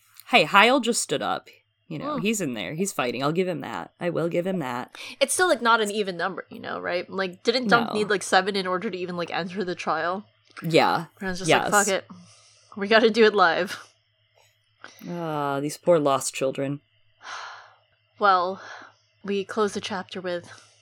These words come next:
Speaker 2: "I cannot die yet," she told herself. "There is something I still need to do."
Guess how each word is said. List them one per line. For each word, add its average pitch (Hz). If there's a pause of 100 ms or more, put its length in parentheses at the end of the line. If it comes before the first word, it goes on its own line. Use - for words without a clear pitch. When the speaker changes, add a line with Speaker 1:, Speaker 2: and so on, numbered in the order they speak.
(920)
Speaker 2:
"I 180
cannot 170
die 160
yet," - (460)
she -
told 175
herself. - (600)
"There 220
is 214
something 196
I 170
still 185
need 180
to 202
do." 170